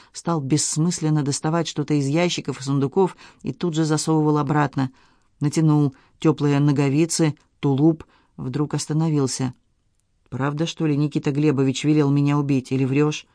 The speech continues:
А какой резон врать? Видать, чем-то серьёзным не угодил барину. Вот когда тебя выгнал из Холодной,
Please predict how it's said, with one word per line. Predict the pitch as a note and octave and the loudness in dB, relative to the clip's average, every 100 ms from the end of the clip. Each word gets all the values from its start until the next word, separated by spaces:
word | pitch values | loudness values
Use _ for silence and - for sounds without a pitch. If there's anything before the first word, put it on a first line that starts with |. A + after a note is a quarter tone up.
| _ _ _ | _ _ _
А | - C3+ | -4 -2
какой | D#3+ F#3+ F3+ | 2 6 6
резон | E3+ E3 D#3+ | 4 2 2
врать? | E3 D3+ B2+ - _ - - | 2 2 -2 -6 _ -12 -4
Видать, | C3+ B2+ D#3+ F3+ | 0 2 0 0
чем-то | - F3 E3+ | -2 0 0
серьёзным | F3 D#3+ F3+ D#3+ E3 | 0 0 0 0 2
не | D#3+ | 2
угодил | D#3 D#3+ E3 F#3+ | 2 0 0 0
барину. | D3+ C#3+ C3+ C3+ B2 - - - | 2 0 2 2 0 -6 -20 -8
Вот | C3+ D#3+ | 0 0
когда | E3+ D#3+ E3 E3 | 2 0 0 -2
тебя | D#3+ D#3+ | 0 0
выгнал | D#3+ G#3+ D3+ C#3 | 0 0 2 0
из | C3 | -2
Холодной, | D#3 D3 C#3 B2+ C3 | -2 0 0 2 0